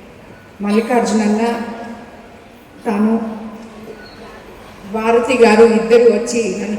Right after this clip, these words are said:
పిలిచినప్పుడు నేను నిజంగానే చాలా బిజీగా ఉన్నాను.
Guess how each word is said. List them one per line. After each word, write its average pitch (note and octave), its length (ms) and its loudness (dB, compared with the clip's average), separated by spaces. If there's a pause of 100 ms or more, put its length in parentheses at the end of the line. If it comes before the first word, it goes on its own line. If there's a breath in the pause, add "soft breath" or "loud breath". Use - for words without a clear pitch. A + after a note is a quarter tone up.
పిలిచినప్పుడు G#3+ 600 0 (960)
నేను G#3 240 -2 (260)
నిజంగానే A3+ 500 -2 (140)
చాలా G#3+ 240 -4 (240)
బిజీగా A3+ 320 0
ఉన్నాను. G#3 240 0